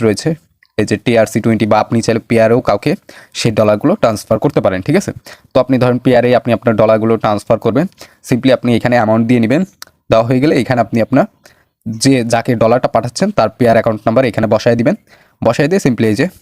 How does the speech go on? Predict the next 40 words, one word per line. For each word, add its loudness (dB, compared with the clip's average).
ট্রান্সফার 0
এই 4
অপশনটিতে -4
ক্লিক -2
করলে 2
তার 0
পেয়ার 2
আইডিতে 0
কিন্তু 2
চলে 4
যাবে। -2
ঠিক 0
আছে, -4
এইভাবে 2
আপনি -4
কিন্তু -2
লেনদেনগুলো 0
করতে 0
পারেন। 0
তো 4
আশা -6
করি 2
আজকের -4
এই 0
ভিডিওটা 0
আপনাদের -2
খুবই 2
হেল্পফুল -2
হয়েছে। -2
তো 0
দেখা 2
হচ্ছে -4
পরবর্তী -2
কোনো 2
ভিডিওতে, 0
ততক্ষণ 0
সুস্থ 0
থাকবেন, 0
ভালো 0
থাকবেন, -2